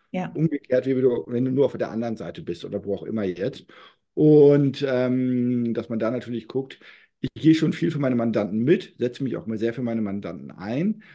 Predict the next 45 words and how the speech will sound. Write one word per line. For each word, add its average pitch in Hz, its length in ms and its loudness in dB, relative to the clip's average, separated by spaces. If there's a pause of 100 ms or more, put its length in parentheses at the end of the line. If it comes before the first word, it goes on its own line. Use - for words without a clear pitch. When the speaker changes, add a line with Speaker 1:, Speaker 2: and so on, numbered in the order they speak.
(140)
Speaker 2:
aber 131 560 0 (240)
behalte 120 300 -4
mir 127 80 -2
auch 113 60 -4
das 101 160 -10
Recht 117 180 -6
vor, 117 100 -4
manchmal 107 240 -4
zu 113 100 -8
sagen, 107 200 -4
Nee, 95 120 -4
du, 82 240 -8
das - 180 -12
ist 113 100 -12
jetzt - 220 -10
echt 127 220 -8
nicht 135 140 -12
meine 120 200 -4
Baustelle 107 440 -6
und 101 140 -8
da 92 120 -4
jetzt 98 220 -6
bitte 98 400 -6 (460)
irgendjemand 110 380 -2
anderen 101 280 -6
suchen, 104 200 -8
der 101 120 -4
sich 90 120 -10
damit 78 320 -12
auskennt. 123 520 -4 (220)
Das 107 200 -6
kann 107 120 -6
tatsächlich - 440 -12
auch - 60 -12 (140)
vorkommen. - 360 -12 (500)
Speaker 1:
Ja, 196 360 -4 (360)
das 175 160 -6
ist 220 160 0
gut, 202 240 0
ne, 185 80 0
dass 185 140 -2
man 202 120 2
die 190 60 -2
Freiheit 214 520 -2
hat, 233 300 -4